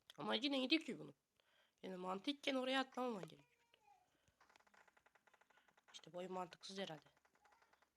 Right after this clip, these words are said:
Mantık bu kadar herhalde. Yet-, yetkisi bu kadar. Mantığın yetmi-, yetimi bu kadar herhalde. Mantık bu kadar yetiyor.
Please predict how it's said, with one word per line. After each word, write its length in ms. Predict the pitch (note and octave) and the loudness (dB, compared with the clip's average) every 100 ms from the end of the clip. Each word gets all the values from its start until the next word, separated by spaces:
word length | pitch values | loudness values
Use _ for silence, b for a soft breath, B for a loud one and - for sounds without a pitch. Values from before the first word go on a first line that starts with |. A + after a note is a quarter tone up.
| _ _ _ _ _ _ - - | _ _ _ _ _ _ -20 -12
Mantık 440 | E3+ F3 - - | -8 -4 -4 -6
bu 40 | - | -4
kadar 220 | A3+ G3 | -2 -2
herhalde. 220 | D3 C#3+ | -6 -8
Yet-, 420 | D#3 D#3+ - - - | -10 -12 -16 -20 -14
yetkisi 340 | F3+ - - | -14 -12 -12
bu 40 | A3 | -8
kadar. 180 | F#3+ E3 | -8 -8
Mantığın 400 | E3+ E3+ G3 G3 | -8 -8 -10 -12
yetmi-, 340 | - - G3+ b b b - | -12 -16 -18 b b b -10
yetimi 300 | F#3 - G#3+ | -10 -6 -4
bu 60 | A3+ | -2
kadar 220 | G#3 E3 | -4 -6
herhalde. 300 | E3 D#3+ - _ _ - - _ - _ _ _ _ _ _ _ F#3 | -10 -14 -20 _ _ -20 -20 _ -20 _ _ _ _ _ _ _ -10
Mantık 340 | F3+ A#3 A#3 | -6 -6 -6
bu 60 | C4+ | -4
kadar 200 | A#3+ E3 | -4 -4
yetiyor. 300 | D#3+ - | -10 -20